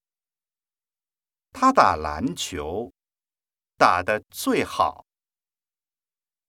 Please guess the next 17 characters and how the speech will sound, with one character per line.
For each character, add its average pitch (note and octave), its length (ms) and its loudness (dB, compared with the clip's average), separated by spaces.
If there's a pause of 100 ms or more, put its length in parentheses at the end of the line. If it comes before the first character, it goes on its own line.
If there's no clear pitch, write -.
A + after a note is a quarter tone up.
(720)
他 A2+ 300 6
每 F#2+ 240 -6
天 G2 580 -6 (400)
放 F#3+ 400 2
学 - 320 -4
以 A#2+ 220 -10
后 - 400 -2 (1080)
都 C#4+ 240 2
会 G3 280 4
打 D#2 400 2 (640)
一 C3+ 240 -8
个 G#3 140 0
小 - 380 2
时 F2 340 -8
的 D#2 240 -2 (560)
篮 E2 340 0
球。 - 360 -10